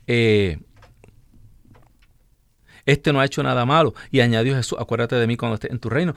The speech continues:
Jesús le respondió, "En verdad te digo que hoy mismo estarás conmigo en el paraíso".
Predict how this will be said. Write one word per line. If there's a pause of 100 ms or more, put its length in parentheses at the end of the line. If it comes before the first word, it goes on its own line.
(160)
Jesús
le
respondió,
"En
verdad
te
digo
que
hoy
mismo
estarás
conmigo
en
el
paraíso".